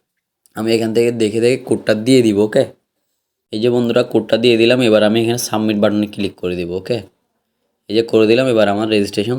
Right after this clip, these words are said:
সাকসেসফুল, ওকে? এই লেখাটা উঠে তারপর আপনি log in-এ ক্লিক করবেন। এই log in-এ ক্লিক করলাম, করার পর আপনি এখানে আপনার Gmail অ্যাড্রেসটা আর পাসওয়ার্ডটা এখানে দিবেন। এখানে Gmail দিবেন, এখানে পাসওয়ার্ডটা দিবেন, তারপর log in ক্লিক করলে আপনার অ্যাকাউন্টটা log in হবে। তারপরও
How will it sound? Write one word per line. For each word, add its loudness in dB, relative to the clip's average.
সাকসেসফুল, -8
ওকে? -2
এই -6
লেখাটা 0
উঠে 0
তারপর 0
আপনি -2
log 0
in-এ -2
ক্লিক -10
করবেন। -6
এই -8
log -4
in-এ -6
ক্লিক -20
করলাম, -2
করার 2
পর 4
আপনি 0
এখানে -2
আপনার 0
Gmail 0
অ্যাড্রেসটা 0
আর 2
পাসওয়ার্ডটা -2
এখানে -2
দিবেন। -4
এখানে 0
Gmail 2
দিবেন, 2
এখানে 0
পাসওয়ার্ডটা -2
দিবেন, -2
তারপর -4
log 2
in 0
ক্লিক -2
করলে 0
আপনার -2
অ্যাকাউন্টটা -2
log -2
in -4
হবে। -2
তারপরও -2